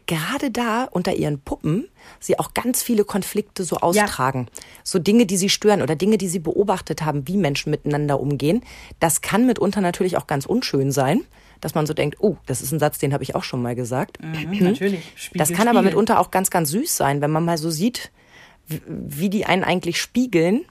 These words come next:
Speaker 2: Mhm.
Speaker 1: So, „Da musst du nicht traurig sein. Guck mal, ich hab
Speaker 2: Ja.
Speaker 1: hier noch etwas anderes für dich“, wo du
Speaker 2: Ja.
Speaker 1: denkst, „Oh cool, da ist schon was angekommen.“
Speaker 2: Ja, das ist, das sind ehrlich gesagt die Momente, die, je nachdem, wo ich hormonell gerade stehe, <laughs> ich anfangen könnte zu heulen, weil ich das so schön finde.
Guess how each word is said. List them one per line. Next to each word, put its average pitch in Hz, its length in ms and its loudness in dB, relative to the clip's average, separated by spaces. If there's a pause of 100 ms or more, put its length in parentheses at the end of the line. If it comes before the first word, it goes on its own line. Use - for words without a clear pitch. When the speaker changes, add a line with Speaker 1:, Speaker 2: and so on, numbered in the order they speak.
(140)
Speaker 2:
Mhm. 180 340 -8 (140)
Speaker 1:
So, - 140 -4
„Da 381 160 2
musst 320 260 0
du 285 80 0
nicht 262 200 0
traurig 220 460 0
sein. 202 220 -2
Guck - 220 -6
mal, 294 260 0
ich - 140 -6
hab 202 60 2
Speaker 2:
Ja. 196 100 2
Speaker 1:
hier 233 80 2
noch 202 100 0
etwas - 280 -2
anderes 294 480 0
für 240 140 2
dich“, 240 380 -2
wo 202 60 0
du 196 80 0
Speaker 2:
Ja. - 20 -6
Speaker 1:
denkst, 196 200 -2 (100)
„Oh 214 80 4 (180)
cool, 285 120 2
da 170 80 4
ist - 120 0
schon 208 140 0
was 196 120 0
angekommen.“ 143 640 2
Speaker 2:
Ja, 190 360 -4
das 185 180 -8
ist, 190 180 -8 (280)
das 190 140 -4
sind 208 160 0
ehrlich 202 260 0
gesagt 196 260 0
die 208 60 0
Momente, 190 440 2
die, 180 280 -4 (1300)
je 214 100 -2
nachdem, 196 320 2
wo 196 60 4
ich 190 140 0
hormonell 202 400 4
gerade 180 240 -4
stehe, 185 300 -2
<laughs> 170 40 4
ich - 240 2
anfangen 240 400 4
könnte 285 300 2
zu 240 320 -2
heulen, 247 280 6
weil 226 120 0
ich 240 80 -6
das 202 220 -4
so 226 120 -2
schön 220 360 0
finde. 202 680 -4